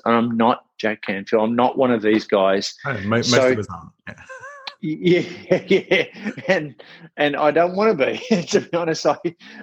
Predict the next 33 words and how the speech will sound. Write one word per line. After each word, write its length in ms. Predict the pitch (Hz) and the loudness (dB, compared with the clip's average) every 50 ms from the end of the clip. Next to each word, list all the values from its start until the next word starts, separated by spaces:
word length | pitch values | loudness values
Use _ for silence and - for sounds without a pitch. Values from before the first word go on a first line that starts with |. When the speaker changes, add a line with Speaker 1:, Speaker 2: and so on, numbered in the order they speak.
| - _ _ | -18 _ _
Speaker 1:
but, 220 | - 156 160 151 | 2 2 4 4
um, 380 | 156 151 147 143 139 139 139 139 - - | 4 4 4 2 2 0 -4 -12 -6 -4
I 100 | 147 147 | -4 -4
just 360 | 143 - 196 202 - - - | -2 -4 -6 -6 -6 -6 -2
thought, 320 | - 190 185 165 135 - _ | 0 2 2 2 0 -2 _
to 100 | - 127 | -20 -18
be 100 | 127 131 | -10 -6
honest, 340 | 135 139 151 147 135 - - - | -6 -4 -4 -4 -6 -8 -8 -8
attaching, 840 | 131 - _ - - 170 185 - - - - 220 214 208 202 190 165 - _ _ _ _ _ _ _ _ _ _ | -10 -8 _ -4 -2 -2 -2 -2 -4 -6 -6 -4 -4 -2 -4 -6 -6 -10 _ _ _ _ _ _ _ _ _ _
you 120 | 160 156 | -2 2
know, 220 | 143 135 135 139 131 - | 2 4 2 2 0 -2
an 140 | 135 127 | -4 -4
online 640 | 131 123 160 156 151 151 151 143 131 135 139 135 135 127 | 0 0 0 0 0 -2 -2 0 0 2 2 0 0 -2
superhero 840 | - - - 147 147 143 - 143 120 113 127 120 120 120 117 117 117 | -6 -2 0 0 0 2 0 -2 -2 0 0 0 2 2 2 0 -2
kind 240 | - - 123 113 107 | -4 -6 -6 -6 -6
of 100 | 98 - | -8 -4
brand 760 | - 147 185 196 180 135 107 98 92 95 107 135 160 165 156 - | -4 -2 0 2 0 0 0 -2 -6 -8 -10 -6 -4 -4 -4 0
or 220 | - 135 131 127 | 2 4 4 4
a, 240 | 120 113 - - 120 | 4 2 2 0 -2
a 20 | 113 | -2
brand 680 | 98 - 113 113 123 123 127 127 127 123 120 120 107 - | -2 -4 -2 0 2 2 2 2 2 0 0 -4 -4 -4
beyond 580 | 123 117 117 117 123 127 123 120 120 117 117 - _ 131 | -2 -2 0 0 0 -2 -2 -4 -6 -12 -12 -12 _ _
just 360 | - 120 110 - - - - | 0 0 0 0 -4 -8 -2
Trav 260 | - 131 113 107 101 - | 2 2 2 2 0 0
Bell 220 | - 139 139 135 117 | 2 2 4 2 2
would 260 | 107 113 120 110 101 | 0 -4 -4 -2 -2
get 220 | 131 123 - - | -2 -2 -2 -4
more 220 | 113 110 104 104 104 | -10 -6 -4 -4 -6
attention, 680 | 101 - - 110 107 107 107 101 - - - 104 104 | -6 -8 -12 -10 -10 -10 -10 -12 -12 -10 -10 -10 -8
would 160 | 98 101 98 | -8 -8 -4
get 220 | _ - 113 - - | _ 0 0 0 -2
noticed 560 | 110 107 104 107 104 101 98 104 101 - - | -8 -2 0 2 2 2 2 0 -2 -2 -4
more. 400 | - 104 101 101 101 101 101 95 | -2 -2 0 2 2 2 0 0